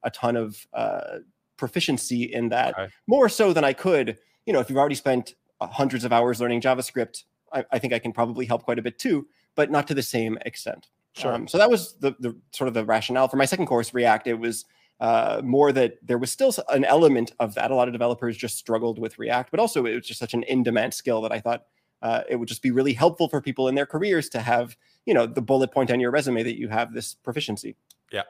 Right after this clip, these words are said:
Speaker 1: Um, when it comes to, like, how do I figure out the curriculum? Like, okay, I've decided the topic. How do I decide
Speaker 2: Yeah.
Speaker 1: what I actually cover?
Speaker 2: Yeah.
Speaker 1: Um, because the, the, the route that I've chosen is to be really comprehensive,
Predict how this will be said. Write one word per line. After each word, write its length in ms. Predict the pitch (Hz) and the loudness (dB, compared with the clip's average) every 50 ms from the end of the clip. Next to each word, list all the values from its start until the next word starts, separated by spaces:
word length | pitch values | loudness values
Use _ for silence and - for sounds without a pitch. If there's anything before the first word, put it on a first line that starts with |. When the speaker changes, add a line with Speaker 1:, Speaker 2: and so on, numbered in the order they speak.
| _ _ _ _ _ - | _ _ _ _ _ 0
Speaker 1:
Um, 320 | 135 139 147 143 147 - - | 2 2 4 2 0 0 2
when 100 | 170 185 | 2 2
it 40 | - | 4
comes 180 | 247 277 269 | 2 2 4
to, 60 | - | 6
like, 140 | 262 202 - | 6 6 6
how 120 | - 135 143 | 4 4 4
do 140 | 175 175 | 6 6
I 80 | 147 131 | 2 2
figure 200 | - 165 147 139 | 2 0 0 0
out 60 | 123 | 0
the 80 | - 120 | 0 -4
curriculum? 400 | - 110 131 160 - 139 117 101 | -8 -4 -4 -2 -2 -2 -2 -2
Like, 180 | 107 110 - _ _ - | -4 -6 -6 _ _ -8
okay, 140 | - 127 113 | -2 0 2
I've 180 | 110 123 123 _ _ _ _ _ _ | 2 0 -2 _ _ _ _ _ _
decided 340 | - 127 - 143 135 131 123 | -8 2 2 2 2 2 -2
the 40 | |
topic. 300 | - 131 127 123 123 - | 4 4 4 4 4 2
How 80 | 123 123 | 0 2
do 80 | 135 131 | 4 4
I 60 | 131 | 2
decide 420 | 127 120 - 131 123 123 117 117 _ _ _ _ _ _ - | 2 2 4 6 6 6 4 0 _ _ _ _ _ _ -2
Speaker 2:
Yeah. 180 | 135 139 123 | -2 0 6
Speaker 1:
what 120 | 135 - 139 | 6 8 8
I 40 | |
actually 300 | 147 147 - - 131 127 | 8 6 4 -2 -4 -4
cover? 460 | 123 - 240 202 165 151 151 156 - _ _ _ - | 2 2 2 4 4 0 -2 -4 -10 _ _ _ -10
Speaker 2:
Yeah. 160 | 143 131 143 | -8 -4 2
Speaker 1:
Um, 340 | 147 151 165 156 151 143 143 _ _ _ _ _ _ - 139 127 | 6 6 6 6 6 2 -2 _ _ _ _ _ _ -16 -8 -4
because 640 | 202 208 - - 180 214 233 269 262 220 185 175 | -2 -2 -2 0 4 6 6 6 6 4 -2 -6
the, 280 | - 165 156 151 - - | -4 4 4 4 4 4
the, 240 | 135 131 - 180 - - | 0 2 2 2 2 0
the 160 | 113 143 135 | -2 -2 -2
route 360 | 120 113 131 135 147 139 - | 2 2 2 2 2 0 -2
that 80 | 139 135 | 0 2
I've 140 | 123 120 113 | 2 2 0
chosen 400 | - - 127 127 123 120 120 120 | 0 0 0 0 0 0 -2 -2
is 80 | 123 113 | -2 -4
to 80 | - 123 | -6 -6
be 80 | 127 120 | -6 -2
really 200 | 120 123 123 117 | -2 -2 -2 -2
comprehensive, 800 | - 120 117 113 127 117 143 190 214 - - 123 120 120 - | -2 -2 -4 -2 -4 -4 -4 -4 -4 -2 -2 -2 -2 -4 -8